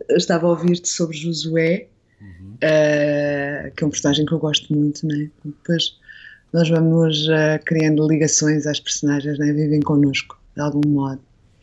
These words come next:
Speaker 1: E ele é também um romântico incurável,
Speaker 2: Uhum.
Speaker 1: não é? Eu diria que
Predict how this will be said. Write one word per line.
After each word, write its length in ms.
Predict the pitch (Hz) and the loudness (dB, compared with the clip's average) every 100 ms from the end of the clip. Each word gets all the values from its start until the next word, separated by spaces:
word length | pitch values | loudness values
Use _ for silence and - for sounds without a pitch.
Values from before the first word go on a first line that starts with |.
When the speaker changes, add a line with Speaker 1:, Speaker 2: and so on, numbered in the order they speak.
| _ - _ | _ -20 _
Speaker 1:
E 220 | 147 139 143 | 2 4 4
ele 120 | 147 | 4
é 20 | |
também 320 | 147 156 147 156 | 4 2 4 2
um 40 | |
romântico 500 | 156 151 151 156 - | 2 0 0 0 2
incurável, 720 | 170 170 156 139 131 135 131 101 | 2 4 0 0 -2 -4 -6 -12
Speaker 2:
Uhum. 120 | 104 | -6
Speaker 1:
não 180 | 147 151 | -2 -2
é? 80 | 156 _ _ _ _ _ - | -4 _ _ _ _ _ -4
Eu 120 | 143 | 0
diria 320 | 143 143 147 | 2 4 2
que 500 | 147 - 147 151 147 | 0 0 0 2 0